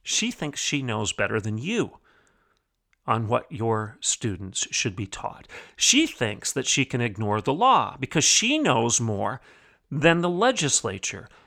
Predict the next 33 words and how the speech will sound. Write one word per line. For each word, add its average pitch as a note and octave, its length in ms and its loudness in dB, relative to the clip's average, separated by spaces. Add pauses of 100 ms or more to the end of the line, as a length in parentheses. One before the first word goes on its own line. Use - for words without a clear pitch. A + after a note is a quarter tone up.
(240)
of C3+ 120 8
Oklahoma D#3 840 4 (640)
how B2 220 6
to C3 440 2 (400)
apply A#3 540 4
that B2 200 2
law C#3+ 300 6
or A3+ 180 10
ignore B3+ 400 6
that G#2+ 300 -2
law. F#2 260 -10 (720)
She - 260 2
thinks G3 400 0
she's A#2 280 2
above C#3 360 4
the D#3 120 0
law. C#3+ 280 6
She B2+ 220 -2
thinks - 360 -2
she's A#2 240 0
above B2+ 400 6
the D3 100 0
parent. C3+ 380 -2
She - 140 -2
thinks - 420 -2
she's A#2 260 0
above C#3 340 4
you, D3 340 4 (260)
above C#3 400 6
me. C#3+ 320 2 (300)
This C3+ 320 6
is C3 260 -2
arrogance. B2 880 6